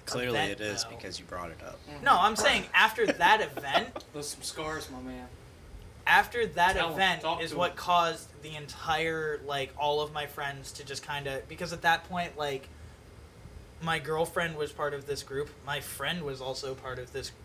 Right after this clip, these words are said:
Speaker 2: or my brother was also part of this group. Pardon me. Was also part of this group, and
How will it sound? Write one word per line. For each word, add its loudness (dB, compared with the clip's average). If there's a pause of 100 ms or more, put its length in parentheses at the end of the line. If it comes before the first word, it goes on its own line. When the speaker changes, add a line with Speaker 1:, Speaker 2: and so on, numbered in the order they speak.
Speaker 2:
or -2
my -6
brother 0
was -6
also -8
part -6
of -6
this -8
group. -6 (1300)
Pardon -4
me. -16 (720)
Was -6
also 4
part 2
of -4
this -8
group, -4 (1040)
and -2